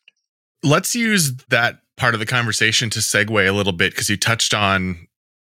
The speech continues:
you know, feedback as a manager versus maybe an individual contributor,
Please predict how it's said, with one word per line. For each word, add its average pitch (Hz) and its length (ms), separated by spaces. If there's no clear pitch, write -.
you 123 80
know, 107 140
feedback 127 640
as 107 100
a 101 60
manager 101 540
versus 95 420
maybe 95 260
an 90 60
individual 90 500
contributor, 90 720